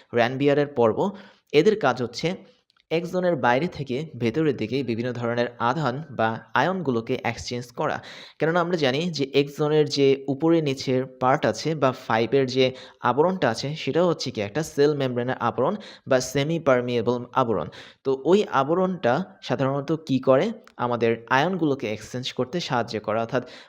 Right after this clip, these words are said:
বাইরে থেকে হয়তো আয়ন ভিতরে আসলো অথবা ভিতর থেকে আয়নটা বাইরে চলে গেল। But আমরা যদি টোটাল একজনের বডির মধ্যে মায়োলিন সিথ দিতাম বা সৃষ্টিকর্তা যদি সেটা দিত, তবে এই আয়নগুলো কিন্তু সহজে এক্সচেঞ্জ হতে পারতো না।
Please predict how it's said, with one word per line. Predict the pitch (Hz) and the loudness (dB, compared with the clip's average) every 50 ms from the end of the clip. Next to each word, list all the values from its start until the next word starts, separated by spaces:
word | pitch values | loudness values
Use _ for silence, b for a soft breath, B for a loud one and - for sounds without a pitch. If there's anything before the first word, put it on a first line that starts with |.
| B - | B 2
বাইরে | 120 127 123 131 135 139 | 4 6 6 6 6 4
থেকে | 139 - 139 135 143 | 2 -2 -4 -4 -4
হয়তো | 135 131 123 120 - 123 | -2 -2 -2 -2 0 0
আয়ন | 120 117 113 113 110 | 0 0 -2 -4 -4
ভিতরে | 120 113 113 131 139 160 | -6 -4 -2 0 2 2
আসলো | 180 190 - - 214 | 0 0 -2 0 2
অথবা | 196 165 - 143 131 113 | 2 2 4 2 2 2
ভিতর | 123 127 117 123 | 0 -2 -2 -4
থেকে | 123 - - 135 127 | -4 -4 -8 -8 -6
আয়নটা | 117 113 107 113 127 - 185 226 - - _ - | -4 -4 -6 -6 -6 -6 -8 -8 -10 -14 _ -4
বাইরে | 123 123 120 113 117 131 | 0 2 2 2 0 0
চলে | - 180 180 165 131 | 2 2 4 4 2
গেল। | 104 92 71 65 B B B B B B B B B - | 2 -2 -4 -6 B B B B B B B B B 4
But | 156 156 - - - _ _ _ _ _ _ _ | 4 4 2 -4 -16 _ _ _ _ _ _ _
আমরা | - 139 151 180 190 | -4 0 0 2 2
যদি | 160 127 113 123 151 - - _ _ - | 2 0 0 -2 -4 -8 -14 _ _ -4
টোটাল | 151 156 156 190 180 180 185 180 185 185 - - _ _ | -4 0 2 4 6 6 6 4 4 0 -4 -10 _ _
একজনের | - 127 123 120 - 135 131 127 127 127 | -4 -4 -4 -4 -6 -4 0 2 2 2
বডির | 113 107 117 117 131 165 175 | 2 0 0 0 0 0 0
মধ্যে | 147 127 113 98 - - 131 131 175 208 214 B B B - | -2 -4 -4 -4 -6 -4 -4 -4 -4 -4 -8 B B B -4
মায়োলিন | 117 120 123 139 165 185 190 | 0 2 2 2 2 0 -2
সিথ | 190 180 - - 123 123 - - | -6 -8 -6 -6 -6 -6 -6 -8
দিতাম | 127 113 113 98 - 113 127 185 226 226 B B B _ _ | -4 -2 -2 -2 0 -2 -2 -2 -6 -8 B B B _ _
বা | - 110 113 107 107 - - - - | -4 -2 0 0 0 -2 -6 -12 -10
সৃষ্টিকর্তা | - - 127 - - 131 131 131 - 131 | -6 -6 -6 -4 -4 -4 -4 -2 -2 -2
যদি | 117 123 117 127 | -2 -2 -4 -6
সেটা | 123 - - 123 | -6 -2 0 0
দিত, | 117 104 - 151 190 196 147 127 143 180 B B B B B - | 0 0 -2 -4 0 0 0 0 0 -2 B B B B B -4
তবে | 147 160 190 170 135 143 151 - - | -2 0 2 2 0 0 -2 -4 -4
এই | 151 147 151 | -4 -2 0
আয়নগুলো | - 127 127 131 143 143 147 147 147 | 0 0 0 -2 0 0 0 0 0
কিন্তু | 151 147 151 170 160 | -4 -6 -6 -6 -6
সহজে | - - 117 117 120 120 127 - | -4 -4 -2 -2 -2 -4 -4 -2
এক্সচেঞ্জ | - 117 110 - - - 123 147 170 - - | -2 -4 -4 -6 -10 -12 -10 -10 -10 -12 -10
হতে | - 117 - - 113 | -10 -8 -6 -6 -6
পারতো | 117 135 139 139 - - 117 | -4 -4 -4 -4 -4 -6 -6
না। | 92 78 | -6 -6